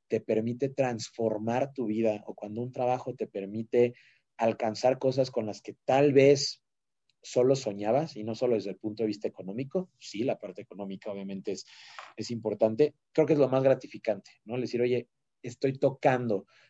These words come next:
la vida, los sueños, las aspiraciones de alguien desde este lado", creo que eso es un puntito extra,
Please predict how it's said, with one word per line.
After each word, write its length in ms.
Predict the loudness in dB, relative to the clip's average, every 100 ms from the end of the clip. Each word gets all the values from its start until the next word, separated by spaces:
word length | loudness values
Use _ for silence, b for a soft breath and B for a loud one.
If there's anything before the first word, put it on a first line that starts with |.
| -10
la 180 | -6 -2
vida, 340 | 2 2 2
los 220 | 0 -6
sueños, 400 | -2 0 2 0
las 160 | -2 -4
aspiraciones 640 | -10 -6 -4 -4 -6 -4
de 100 | -2
alguien 320 | -2 0 -2 -2
desde 220 | -2 -2
este 220 | 0 2
lado", 400 | 4 6 4 2 b b b _
creo 160 | 2 4
que 80 |
eso 100 | 2 0
es 80 |
un 140 | -2 -2
puntito 420 | -2 -2 0 2
extra, 360 | 2 0 -18